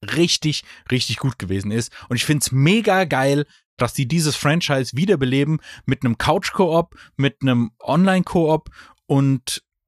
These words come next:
hoffen wir mal, dass dieses Studio, was dahinter steht, die haben leider noch nicht so viel auf ihrem Repertoire zu bieten, deswegen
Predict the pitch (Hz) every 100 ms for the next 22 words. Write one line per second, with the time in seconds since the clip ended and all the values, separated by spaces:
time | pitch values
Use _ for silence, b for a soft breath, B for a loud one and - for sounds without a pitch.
0 | _ _ - - 175 208 - 208 185 196
1 | 190 175 170 175 170 151 147 151 139 135
2 | 170 175 165 147 - 139 165 156 156 147
3 | 131 135 139 127 143 143 131 135 156 -
4 | 135 139 143 - 156 156 156 156 B B
5 | B _ 120 131 - - - - _ -
6 | 147 135 139 135 117 135 147 131 139 143
7 | 135 117 175 208 190 180 139 151 151 147
8 | 135 110